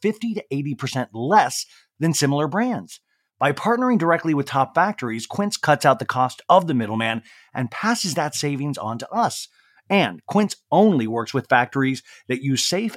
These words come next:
ethical, and responsible manufacturing practices, along with premium fabrics and finishes. How do you not love that? So indulge in affordable luxury.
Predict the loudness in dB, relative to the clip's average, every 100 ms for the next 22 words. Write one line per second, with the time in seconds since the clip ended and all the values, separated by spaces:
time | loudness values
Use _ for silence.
0 | 0 0 2 0 0 -2 -4 -6 -4 -2
1 | -2 0 0 0 0 -2 -2 -2 -2 -4
2 | -4 0 0 0 -6 -6 -8 -14 -20 _
3 | 2 4 4 2 -4 0 2 0 2 2
4 | 0 -2 -4 -2 -2 -2 -6 -14 -20 -4
5 | 2 4 6 6 6 4 4 2 2 -4
6 | _ _ _ 2 4 4 4 4 2 0
7 | 0 0 0 0 -2 -4 -8 -14 -20